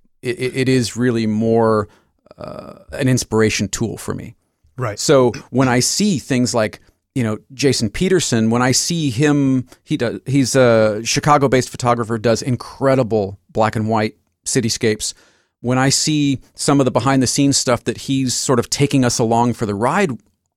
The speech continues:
Speaker 1: on, that's exciting to me.
Speaker 2: Yeah.
Speaker 1: Because
Speaker 2: Yeah.
Speaker 1: those are the kinds of questions that I might ask if given the chance to have a conversation anyway.
Speaker 2: Sure. Yeah.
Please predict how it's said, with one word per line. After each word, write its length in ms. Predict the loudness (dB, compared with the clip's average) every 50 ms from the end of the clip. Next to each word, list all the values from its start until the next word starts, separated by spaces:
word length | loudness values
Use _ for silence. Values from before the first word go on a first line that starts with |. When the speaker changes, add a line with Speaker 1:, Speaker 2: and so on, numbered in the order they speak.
| _ _
Speaker 1:
on, 420 | -4 -4 -2 -2 -4 -4 -6 -6 -8 _ _ _ _ _ _ _ _ _ _ _ _ _ _
that's 600 | -18 -16 -16 -16 -4 0 2 2 2 2 0 -2
exciting 440 | -4 -2 -2 -2 -2 -2 -4 -8 -12
to 120 | -10 -10 -10
me. 240 | -10 -12 -16 _ _ _ _ _ _
Speaker 2:
Yeah. 120 | -6 -2 -2
Speaker 1:
Because 440 | -2 -2 0 0 0 0 0 -2 2
Speaker 2:
Yeah. 40 | 4
Speaker 1:
those 200 | 4 4 4 2
are 60 | 0
the 80 | -2
kinds 400 | -2 -2 0 2 2 2 2 0
of 80 | -2 -6
questions 720 | -4 -2 -2 -2 -2 -2 -2 -2 0 0 0 0 -2 -2
that 120 | -2 0
I 120 | 0 2 2
might 260 | 2 2 2 0 -2 -2
ask 440 | -4 -4 -2 -2 -4 -8 -8 -12 -20 -20 -20 _ _ _ _ _ _ _
if 180 | -2 -2 -2 2
given 220 | 2 2 4 4
the 80 | 0 0
chance 320 | 0 0 0 0 0 -2
to 60 | -2
have 120 | -2 -2 -2
a 40 | -2
conversation 520 | -4 -4 -4 -4 -2 -2 -2 0 2 4
anyway. 360 | 4 4 4 2 0 -4 -16 -18 -20 _ _ _
Speaker 2:
Sure. 340 | -4 -4 -2 -4 -4 -8 _ _
Yeah. 220 | -10 -10 -10 -10